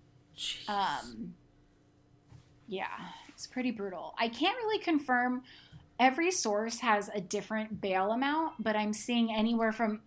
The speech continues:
Speaker 2: <clears throat> nine to twelve million each.
Speaker 1: Jeez. That's huge.
Speaker 2: Yeah. Yeah, it's quite a bit.
Speaker 1: Yeah.
Speaker 2: Um,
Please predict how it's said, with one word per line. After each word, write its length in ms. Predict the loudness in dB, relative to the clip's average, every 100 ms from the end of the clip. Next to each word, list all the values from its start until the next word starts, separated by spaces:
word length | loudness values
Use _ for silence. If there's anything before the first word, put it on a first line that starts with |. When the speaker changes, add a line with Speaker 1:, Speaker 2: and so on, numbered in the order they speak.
| 4
Speaker 2:
<clears throat> 380 | 8 10 8 4
nine 320 | 2 2 2
to 120 | -2
twelve 320 | -2 0 0 0
million 400 | -6 -6 -8 -12 _ -20 _ 0
each. 300 | 4 4 2
Speaker 1:
Jeez. 1400 | 2 6 10 10 12 10 10 8 8 6 2 0 -2 -4 -12 -20 -20 -20 -12 -4
That's 200 | -2 0
huge. 600 | 6 12 12 12 12 8
Speaker 2:
Yeah. 300 | 4 -2 -6 -8 -16 _ _ _ _ _ -4
Yeah, 200 | 0 0
it's 100 | -2
quite 220 | -6 -6
a 20 | -4
bit. 220 | -8 -8 _ _ -10
Speaker 1:
Yeah. 400 | -4 0 0 -2 -2
Speaker 2:
Um, 600 | 0 0 -2 -8 -12